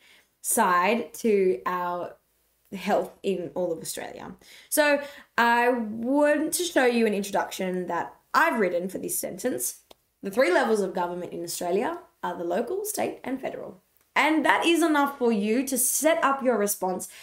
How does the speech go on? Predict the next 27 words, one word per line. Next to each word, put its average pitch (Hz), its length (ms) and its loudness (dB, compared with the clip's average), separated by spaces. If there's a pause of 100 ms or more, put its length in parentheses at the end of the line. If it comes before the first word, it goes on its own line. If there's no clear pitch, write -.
(140)
and 226 140 2
just 254 180 -2
begin 220 540 2 (200)
working 202 380 2
through 370 300 0
it. - 160 -4 (500)
Now, 330 220 4
I 349 40 2
want 381 120 4
to - 100 0
ask 285 260 2
you 262 80 2
another 220 220 2
question 247 400 -2
on 185 140 -2
Slido. 170 420 0
So 220 160 -4
scan 240 280 2
the 233 60 2
Q 226 200 0
R 190 200 2
code 175 240 -2
here 180 280 -2
up 170 160 -10
on 170 80 -8
the 165 80 -8
screen. 254 400 -4